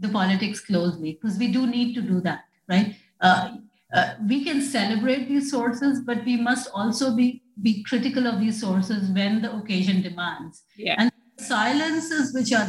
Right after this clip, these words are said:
Speaker 1: there are very noticeable. So that initially, uh, the, the, uh, Indian magazine, Indian women's magazine that I'm talking about, it had a distinctly anti-lesbian stand.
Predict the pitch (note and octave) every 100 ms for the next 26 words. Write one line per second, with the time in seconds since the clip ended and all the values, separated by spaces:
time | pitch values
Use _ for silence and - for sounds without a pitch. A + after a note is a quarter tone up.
0 | F#3 A#3 D4 G#3+ G3 G#3+ G#3 G3+ G#3+ B3+
1 | A#3+ A#3+ B3+ - C4 A3 F3 - _ _
2 | - C#4 C#4 C#4+ C#4 - _ - A#3+ D#4+
3 | E4 D#4+ B3 A3 A3 - G3 F#3+ F#3+ G3
4 | A3 G#3+ G#3+ - G#3+ G#3+ A3 - _ -
5 | F#3+ F#3+ C#4 E4+ E4 D#4+ B3 G3+ F#3 G3
6 | G3+ F#3+ G#3 - A#3 C4 B3 A#3 B3+ C4
7 | A#3 G#3 F#3+ A3+ G#3+ G#3+ G3+ G3 G#3 F3
8 | - G3 G3 A3+ A#3 A#3 B3+ A#3+ - A#4
9 | A4 D#4 G3+ G#3+ - B3+ C4+ C#4 C#4+ D4
10 | - F#3+ A3 B3+ A#3+ G#3+ G3 F#3+ A3+ G3+
11 | - A3+ C#4 C#4+ -